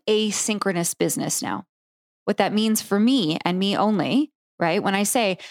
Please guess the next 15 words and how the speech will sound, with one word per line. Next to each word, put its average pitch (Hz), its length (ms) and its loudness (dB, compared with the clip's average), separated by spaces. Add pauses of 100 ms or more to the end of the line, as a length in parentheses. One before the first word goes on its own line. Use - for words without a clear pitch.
(120)
"I 254 100 2
want 269 220 2
more 247 120 2
time 170 360 -2
freedom, - 420 -6 (260)
I 220 120 2
want 254 240 2
more 240 120 4
opportunities 202 680 0
to - 80 -8
just 175 180 0
sit - 280 -2
quietly 262 760 0
with 196 160 0
an 185 120 -2